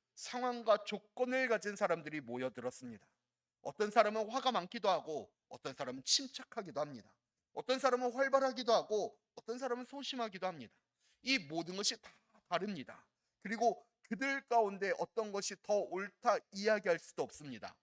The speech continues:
틀린 것이 아니라 다른 것이니까요. 때문에 교회 안에서는 서로 맞춰가야 할 것이 너무나도 많습니다.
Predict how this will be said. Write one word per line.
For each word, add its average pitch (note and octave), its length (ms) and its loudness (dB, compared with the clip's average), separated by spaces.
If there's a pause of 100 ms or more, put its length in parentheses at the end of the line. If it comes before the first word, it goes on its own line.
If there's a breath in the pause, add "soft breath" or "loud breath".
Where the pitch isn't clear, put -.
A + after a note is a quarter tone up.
(380)
틀린 C4 280 -4
것이 G#3+ 220 0
아니라 D3 480 2 (240)
다른 B2 320 -16
것이니까요. A#2+ 560 -10 (600)
때문에 B3+ 320 2
교회 A3+ 260 8
안에서는 G#3+ 460 8
서로 A#3+ 240 0
맞춰가야 A3+ 560 2
할 G#3+ 120 8
것이 G3+ 240 -6
너무나도 E3+ 400 -2
많습니다. B2+ 680 -6